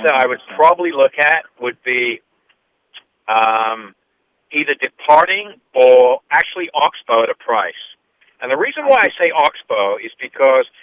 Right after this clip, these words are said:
Speaker 1: I thought he ran one of the better races in the Kentucky Derby. He was close to the pace, uh, and, you know, that, that, did,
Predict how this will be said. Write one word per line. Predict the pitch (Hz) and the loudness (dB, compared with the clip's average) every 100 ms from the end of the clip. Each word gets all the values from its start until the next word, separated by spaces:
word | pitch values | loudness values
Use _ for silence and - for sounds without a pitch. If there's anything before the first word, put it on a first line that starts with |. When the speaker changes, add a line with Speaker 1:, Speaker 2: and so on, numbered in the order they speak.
| _ - | _ -10
Speaker 1:
I | 170 | -6
thought | 285 220 | -4 -2
he | 190 | -4
ran | 160 170 165 | -2 0 0
one | 165 | -2
of | 160 | -4
the | 131 | -4
better | 151 170 | -4 -2
races | 147 143 - 131 | 0 0 -4 -12
in | 131 | -10
the | 123 | -10
Kentucky | 123 - 139 - 120 | -8 -6 -6 -4 0
Derby. | 120 110 98 | 2 2 -6
He | 110 | -12
was | 110 | -12
close | - 156 - | -2 0 0
to | - | -2
the | 202 | -4
pace, | - 147 135 127 - - - - _ 120 | -2 -2 -2 -4 -18 -20 -20 -20 _ -4
uh, | 117 117 123 - - 120 - | -2 0 -4 -12 -12 -10 -4
and, | 123 123 123 120 _ | -2 -2 -6 -16 _
you | 165 | -4
know, | 131 | -2
that, | 143 - | -2 -4
that, | 175 190 | -4 -4
did, | 185 | -6